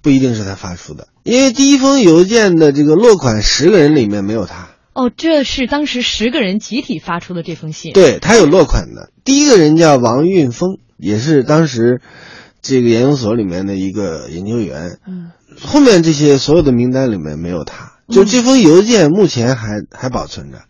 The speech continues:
Speaker 2: 嗯。
Speaker 1: 这个数据还都在，图片什么也都有。但是我相信他是参与了。
Speaker 2: 他是最后那个按鼠标的那个人吗？
Speaker 1: 嗯。嗯，他没有，不是，应，应该不是。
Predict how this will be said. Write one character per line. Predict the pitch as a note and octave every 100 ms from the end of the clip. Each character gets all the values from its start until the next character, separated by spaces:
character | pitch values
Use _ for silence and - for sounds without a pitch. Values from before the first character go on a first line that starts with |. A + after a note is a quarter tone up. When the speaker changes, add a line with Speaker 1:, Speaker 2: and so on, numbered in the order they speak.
| -
Speaker 2:
嗯。 | A#3+ A3+ E3 _
Speaker 1:
这 | D3+
个 | D#3
数 | - G#3+
据 | C3 A2
还 | G#2
都 | G2 G#2
在， | G#2 A2+ - _
图 | - D3
片 | G3 D#3+ A2+
什 |
么 | F#2+ G2+
也 | E2+
都 | F#2 G2
有。 | D#2 C2 _ -
但 | C#4
是 | D4 A#3 D#3
我 | C3+ C#3 C3
相 | G#3 C#4
信 | C#4 A3+ C#3
他 | B2 D#3
是 | C#3
参 | - D3+ D3+
与 |
了。 | - - _ _
Speaker 2:
他 | - D4+
是 | - C4+
最 | D4+
后 | B3+
那 | C4+ A#3+
个 |
按 | A#3 C4
鼠 | - F3+
标 | G#3 A#3+
的 | A#3+
那 | G#3+
个 | F3+
人 | D#3+ D#3
吗？ | A3+ - C4+ -
Speaker 1:
嗯。 | D#4+
嗯， | C#3+
他 | D#3+ D3
没 | C3 B2
有， | B2 G2+ -
不 | -
是， | A2+ A#2 F#2+
应， | D3 D3 D3
应 | F#3+
该 | F3+ F3+
不 | C#3 -
是。 | - B2